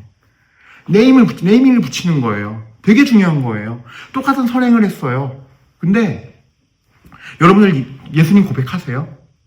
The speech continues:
전교는 그거예요. 근데 우리는,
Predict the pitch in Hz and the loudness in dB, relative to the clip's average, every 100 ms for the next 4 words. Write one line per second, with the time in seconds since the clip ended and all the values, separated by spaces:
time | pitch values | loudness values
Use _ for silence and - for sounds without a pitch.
0 | _ _ _ _ _ _ _ - - - | _ _ _ _ _ _ _ -20 -6 4
1 | 190 226 240 226 151 156 135 107 101 - | 6 6 6 4 2 0 0 -2 -8 -14
2 | - - - 196 156 175 202 214 127 - | -20 -10 0 2 4 4 4 4 0 -6